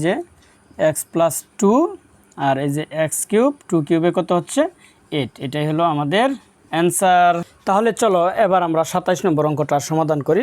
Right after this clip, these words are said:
সাতাশ নম্বর অঙ্কের তিনটা রাশি আছে, আমি প্রথম লা-, রাশিটা লিখে রাখছি। দেখো, সিক্স এক্স স্কয়ার মাইনাস x মাইনাস ওয়ান। দেখো, এখন এই যে ফার্স্টে আমি এই যে দুইটা গুণ করে নিব, সিক্স এক্স স্কয়ার আর ওয়ান গুণ করলে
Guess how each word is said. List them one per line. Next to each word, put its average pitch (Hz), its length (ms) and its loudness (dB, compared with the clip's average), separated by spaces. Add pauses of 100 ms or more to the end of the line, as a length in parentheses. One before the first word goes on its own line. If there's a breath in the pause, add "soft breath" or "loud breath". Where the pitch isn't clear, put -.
সাতাশ 165 400 -2
নম্বর 143 280 0
অঙ্কের 156 400 -2
তিনটা 156 320 0
রাশি 151 280 -2
আছে, 135 300 0
আমি 147 200 -2
প্রথম 143 340 -2
লা-, 143 240 -2
রাশিটা 160 380 -2 (600 loud breath)
লিখে 180 180 0
রাখছি। 160 280 -2
দেখো, 156 240 0
সিক্স 180 340 -2
এক্স 147 200 -2
স্কয়ার 185 300 0
মাইনাস 139 420 -2
x 233 140 2 (180)
মাইনাস 117 340 -8
ওয়ান। 107 120 -10 (520)
দেখো, 143 240 -6
এখন 170 280 -2 (580 soft breath)
এই 208 120 2
যে 220 100 2
ফার্স্টে 208 400 0
আমি 185 200 2
এই 180 80 2
যে 175 140 2
দুইটা 175 200 2
গুণ 175 180 2
করে 170 180 2
নিব, 156 240 0
সিক্স 175 300 -2
এক্স 170 220 -2
স্কয়ার 196 320 2
আর 160 80 0
ওয়ান 156 180 2 (100)
গুণ 175 120 2
করলে 170 200 2